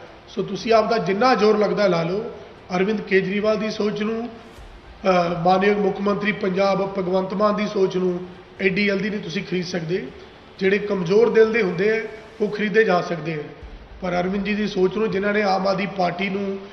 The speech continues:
ਆਮ ਲੋਕਾਂ ਨੂੰ ਰਾਜਨੀਤੀ ਕਰਨੀ ਸਿਖਾਈ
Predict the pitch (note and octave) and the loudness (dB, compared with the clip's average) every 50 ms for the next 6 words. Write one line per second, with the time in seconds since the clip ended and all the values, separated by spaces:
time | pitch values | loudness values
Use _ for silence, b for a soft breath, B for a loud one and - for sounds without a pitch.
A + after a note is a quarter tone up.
0 | B B B B - G#3+ G3 G#3+ A3+ G3+ F#3+ F3+ F3+ F#3 G3+ G3+ - - B3 C4 | B B B B 0 4 4 6 6 4 4 4 4 4 4 2 2 2 4 4
1 | B3+ A#3+ B3 A#3 A3 A3 A3+ - - - - - - - - E3 F#3+ G3+ G3+ G#3+ | 4 4 2 0 0 -2 -4 -6 -8 -12 -16 -20 -18 -12 -6 -2 0 2 2 2
2 | G3 G#3+ G#3 G3 E3+ A#3+ G#3 E3 G#3 G3 F#3 G3 G3+ G3 - - E3 D#3+ E3+ E3+ | 0 0 -2 -2 -2 -4 -4 -2 -2 -2 -2 -2 -4 -4 -6 -8 -8 -6 -4 -4
3 | E3 E3 | -4 -4